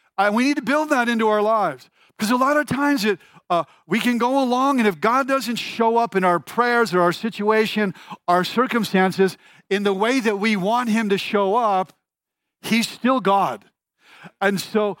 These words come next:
uh, and we need to trust that God is good like them. God is good even though the situation screamed otherwise. A fiery furnace is screaming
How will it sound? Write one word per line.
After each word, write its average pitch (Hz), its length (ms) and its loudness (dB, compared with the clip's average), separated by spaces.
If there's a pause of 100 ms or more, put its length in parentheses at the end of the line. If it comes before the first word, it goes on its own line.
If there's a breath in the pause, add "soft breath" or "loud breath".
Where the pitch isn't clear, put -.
(220 soft breath)
uh, 160 140 0 (180 loud breath)
and 180 80 0
we 214 80 2
need 240 140 0
to 247 80 -2
trust 262 520 -2
that 196 160 -2
God 220 240 0
is 202 160 0
good 190 580 0 (1300)
like 190 380 0
them. 196 440 0 (600)
God 226 260 2
is 226 140 -2
good 226 340 0 (140)
even 254 480 0
though 240 220 2
the 220 120 0
situation 214 880 -2
screamed 240 800 -2
otherwise. 180 840 -2 (680 soft breath)
A 208 120 0
fiery 285 640 0
furnace 240 640 2 (260 soft breath)
is 180 180 2
screaming 240 1200 -2